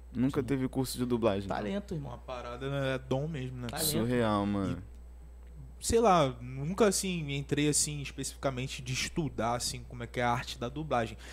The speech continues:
Speaker 3: Mas meio que cê, o cara muda um pouco de voz, mas mantém um pouco a voz dele. Eu fico vendo aquele cara que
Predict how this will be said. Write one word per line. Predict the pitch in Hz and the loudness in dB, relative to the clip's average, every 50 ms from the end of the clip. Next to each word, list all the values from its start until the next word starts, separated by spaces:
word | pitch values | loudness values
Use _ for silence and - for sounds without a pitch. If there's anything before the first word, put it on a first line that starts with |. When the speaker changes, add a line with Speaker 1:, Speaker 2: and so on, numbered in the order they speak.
| - - - | -14 -12 -6
Speaker 3:
Mas | - 151 151 151 - - - | -4 -2 -2 -2 -4 -2 0
meio | 147 160 160 | 2 2 4
que | - | 4
cê, | - - 233 220 214 196 156 - - - - - - - | 4 6 8 8 6 6 4 0 -8 -16 -16 -16 -8 -4
o | - 139 | -2 2
cara | - 170 175 190 | 6 8 10 10
muda | 170 160 165 180 220 247 262 | 10 10 12 12 12 12 10
um | 226 | 10
pouco | - 214 214 - | 10 8 8 8
de | 202 208 | 6 4
voz, | 208 160 156 214 285 220 | 4 8 8 8 10 8
mas | 208 226 220 208 | 8 6 4 6
mantém | 220 226 220 196 160 - 180 208 240 | 8 8 8 6 6 6 6 6 6
um | 233 | 6
pouco | - - 202 208 202 208 | 8 10 10 10 10 8
a | 180 | 4
voz | 156 156 180 180 165 147 | 6 8 8 8 8 6
dele. | 139 156 185 202 233 | 8 8 8 8 8
Eu | - 175 | 6 4
fico | 165 170 - 196 - 190 | 2 2 0 -2 0 2
vendo | 190 196 196 | 2 4 4
aquele | 190 - 202 185 185 | 4 4 4 2 2
cara | - 180 170 170 - | 4 4 4 4 4
que | - - 175 170 170 165 160 147 | 2 0 0 2 2 4 4 2